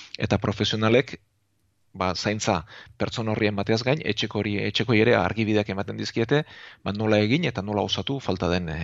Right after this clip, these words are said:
egoera hori, ez? Eta egia da, e, oso zerbitzu polita dela, e, oso eskertua,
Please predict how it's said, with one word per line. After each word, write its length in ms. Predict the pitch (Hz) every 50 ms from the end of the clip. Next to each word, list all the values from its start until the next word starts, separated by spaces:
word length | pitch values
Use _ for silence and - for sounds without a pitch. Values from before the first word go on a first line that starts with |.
| - -
egoera 300 | 95 90 87 82 78 80 85
hori, 140 | - 151 190
ez? 220 | 180 - - - - - - - - - - - - -
Eta 220 | - 117 - 113 117
egia 180 | 131 139 143
da, 140 | 160 180 - -
e, 160 | - 117 113 110
oso 220 | 107 131 - 170
zerbitzu 360 | - 175 160 160 165 - 165
polita 320 | 135 - 131 139 135 120 107 135
dela, 260 | 156 151 151 175 - - -
e, 260 | - 110 107 110 104 -
oso 240 | - 127 123 - -
eskertua, 600 | - - - - 127 127 - 127 123 147 185 -